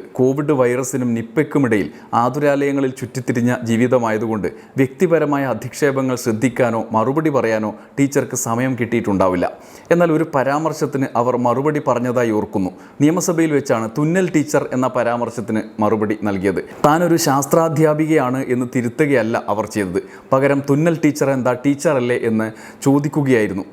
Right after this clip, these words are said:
അതാണ് ശരിക്കും ഒരു ശൈലജ ടീച്ചർ ടച്ച്. ഇങ്ങനെ ആത്മഗൗരവമുള്ള മറുപടി നൽകാൻ കഴിയുന്ന രാഷ്ട്രീയ നേതാക്കൾ ലോകത്തിൽ തന്നെ വേറെ അധികം പേരുണ്ടാവില്ല. മൂന്നാമത്തെ പ്രചരണം പാലത്തായി പീഡനക്കേസിലെ പ്രതിയെ സംരക്ഷിക്കുന്നത് ശൈലജ ടീച്ചറാണ്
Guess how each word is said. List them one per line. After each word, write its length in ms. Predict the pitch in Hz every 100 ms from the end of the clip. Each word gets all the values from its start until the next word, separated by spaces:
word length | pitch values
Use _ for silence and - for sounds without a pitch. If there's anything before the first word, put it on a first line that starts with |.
| 131
അതാണ് 280 | 147 151
ശരിക്കും 480 | 143 135 117 117 127 113
ഒരു 260 | 113 110 -
ശൈലജ 260 | 127 127 139
ടീച്ചർ 420 | 120 117 - 113 -
ടച്ച്. 260 | 98 - 110 - - - -
ഇങ്ങനെ 360 | 160 180 170 165 -
ആത്മഗൗരവമുള്ള 960 | 127 156 - 180 151 151 156 156 143 143
മറുപടി 440 | 120 120 139 139
നൽകാൻ 440 | 131 110 104 123 123
കഴിയുന്ന 300 | 113 110 113
രാഷ്ട്രീയ 400 | 107 104 - 135
നേതാക്കൾ 400 | 110 98 98 98 - - -
ലോകത്തിൽ 440 | 139 151 160 156 127
തന്നെ 160 | 117 107 110
വേറെ 340 | 117 117 110 -
അധികം 360 | 110 110 123 120
പേരുണ്ടാവില്ല. 680 | 113 104 98 95 92 90 82 - -
മൂന്നാമത്തെ 480 | 147 175 190 190 185
പ്രചരണം 440 | 156 147 135 139
പാലത്തായി 680 | 143 143 147 175 180 180 185
പീഡനക്കേസിലെ 720 | 180 147 143 143 143 139 135 127
പ്രതിയെ 260 | 120 127
സംരക്ഷിക്കുന്നത് 840 | 120 120 123 131 - - 120 117
ശൈലജ 400 | 113 120 131 147
ടീച്ചറാണ് 580 | 143 131 110 120 110 107